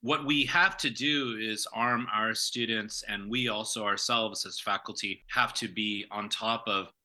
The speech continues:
being able to work with the technology, knowing, like, how it functions,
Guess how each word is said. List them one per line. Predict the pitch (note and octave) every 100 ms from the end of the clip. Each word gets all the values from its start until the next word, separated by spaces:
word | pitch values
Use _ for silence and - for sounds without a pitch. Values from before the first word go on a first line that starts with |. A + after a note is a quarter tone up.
| _ _ -
being | C#3+ E3+
able | C#3+ D3
to | - G#2+
work | G#2 C3 B2
with | A2+ B2+ -
the | A2+
technology, | A2+ F#2+ F2+ E2 D#2+ E2 _ _ _
knowing, | A#2+ A#2+ C3+ E3 G#3+ G#3+
like, | E3 A#2+ - - - - C3
how | - D3 F#3
it | F3
functions, | - C#3 C#3 D#3 E3 E3+ -